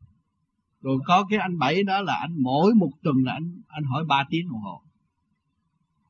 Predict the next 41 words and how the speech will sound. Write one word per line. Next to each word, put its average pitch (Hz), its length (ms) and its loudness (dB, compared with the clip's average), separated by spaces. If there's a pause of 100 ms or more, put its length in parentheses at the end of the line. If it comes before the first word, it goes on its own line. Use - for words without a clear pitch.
(200)
Em 160 180 -8
viết 214 180 2
như 180 220 0
cái 190 120 2
sớ 214 260 0
vậy, 226 200 0 (160)
cái 170 140 -10
giấy 185 200 -6
dài. 123 280 -6 (380)
Câu 147 180 -8
thứ 170 80 2
nhất, 190 140 -2 (960)
câu 143 160 -6
thứ 165 120 -4
nhì. 120 300 -6 (440)
<laughs> - 800 -6
Ba 175 220 4
tiếng 214 140 2
đồng 190 120 -2
hồ. 151 180 0 (260)
Hỏi 180 300 6
tới 254 80 -2 (200)
những 208 420 -2
bạn 190 200 -4
đạo 190 260 2
xung 220 140 -2
quanh 226 100 -4
người 208 160 -6
ta 214 180 -2
gây 220 120 4
lộn 190 260 2
mà. 208 80 -2 (800)
Người 185 140 -12
ta 240 100 4
nói 269 180 8
phải 269 100 8
để 240 140 6 (120)
dành 226 240 10
cho 269 160 8
người 247 180 8
khác 302 200 4